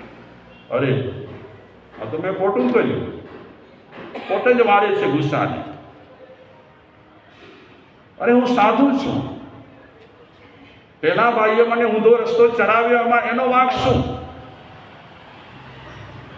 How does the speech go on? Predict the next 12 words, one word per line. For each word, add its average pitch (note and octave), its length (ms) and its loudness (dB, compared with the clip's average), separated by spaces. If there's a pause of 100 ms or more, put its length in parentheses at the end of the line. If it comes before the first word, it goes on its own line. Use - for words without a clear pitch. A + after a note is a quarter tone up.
બસ D#3+ 320 -6 (180)
પાછા D#3 300 -2
સમતામાં D#3+ 640 -2
આવી A2 180 0
ગયા. G#2 200 -8 (640)
સમુત્થાન G#3+ 680 0
સૂત્ર A3 380 0
બોલ્યા, C#3 280 2
પેલા F3 260 -2
ઉત્થાન F#3+ 420 0
સૂત્ર G3 340 -4
બોલ્યા, - 320 0